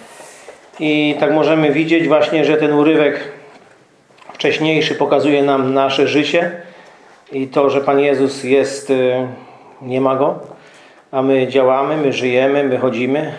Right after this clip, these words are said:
ale ten następny urywek to jest następny etap, y, w dziejach, y, ludzkości i właśnie, y,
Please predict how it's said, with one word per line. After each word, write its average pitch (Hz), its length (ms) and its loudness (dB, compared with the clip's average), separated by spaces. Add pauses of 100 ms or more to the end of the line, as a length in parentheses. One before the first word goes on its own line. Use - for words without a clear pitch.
(120)
ale 123 260 -2
ten 143 280 -2
następny 147 460 -2
urywek 156 420 2
to 143 60 0
jest 139 220 2
następny 151 520 -2
etap, 139 320 0
y, - 40 -10 (1500)
w 117 120 -18
dziejach, 139 600 0 (320)
y, - 20 -2
ludzkości 143 760 -2 (800)
i 143 480 -2 (160)
właśnie, 135 640 0 (1300)
y, - 140 -12